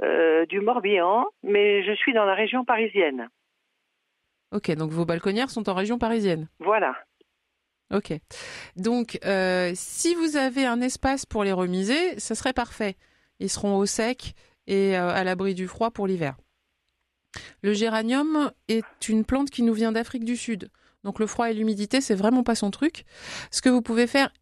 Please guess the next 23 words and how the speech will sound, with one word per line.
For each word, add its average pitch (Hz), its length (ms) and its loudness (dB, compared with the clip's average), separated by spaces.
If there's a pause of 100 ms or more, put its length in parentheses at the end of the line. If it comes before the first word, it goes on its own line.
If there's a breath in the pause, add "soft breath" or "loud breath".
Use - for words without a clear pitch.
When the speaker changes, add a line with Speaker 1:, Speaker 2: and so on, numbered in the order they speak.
Speaker 2:
si - 320 2
vous 202 180 2
avez 165 140 2
de 160 40 -2
la 156 80 -2
place - 220 -4
pour - 140 -4
le 160 40 0
stockage, 311 520 2 (220 loud breath)
c'est 214 380 2
enlever 233 560 4
vos 185 400 0
jardinières 190 540 2
de 170 100 -2
géranium 165 440 2
qui - 120 -8
doivent 165 140 2
être 151 120 0
bien 196 200 4
tristes 214 300 0
actuellement, 180 500 2 (420 loud breath)
et 202 160 4
puis, 277 560 2